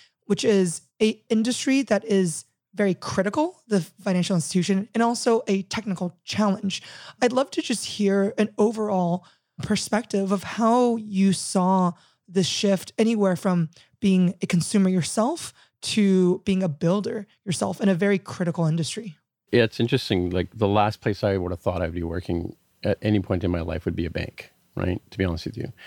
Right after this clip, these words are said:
Speaker 2: I mean, to go back to one of the things you said earlier, it's, it's funny because when I was using Macs, there was a stigma in my office because Macs were toys,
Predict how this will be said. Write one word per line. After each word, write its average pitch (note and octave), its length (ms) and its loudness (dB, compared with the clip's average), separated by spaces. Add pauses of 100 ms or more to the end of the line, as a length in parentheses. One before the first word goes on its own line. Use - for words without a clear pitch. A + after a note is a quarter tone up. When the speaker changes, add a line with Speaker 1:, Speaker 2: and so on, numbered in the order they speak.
(320)
Speaker 2:
I G#2 120 2
mean, G2+ 220 4
to - 120 -14
go G2+ 100 0
back F2+ 200 0
to F2 260 -4
one G2 180 0
of F#2 60 0
the F2+ 40 -6
things F2+ 160 -2
you F#2 60 -10
said F#2 140 -2
earlier, F2 320 2
it's, E2 160 -6
it's - 180 -10
funny F2+ 200 0
because F#2 260 -4
when F2 160 0
I F#2+ 160 2
was G2 220 -2
using F2 260 -2
Macs, F2 560 -4
there G2 100 -2
was F#2 140 0
a G2 40 -2
stigma G2 360 0
in E2+ 180 -2
my E2 180 -2
office F#2+ 400 -2
because - 360 -8
Macs F2+ 340 -6
were G2 100 -10
toys, - 520 -4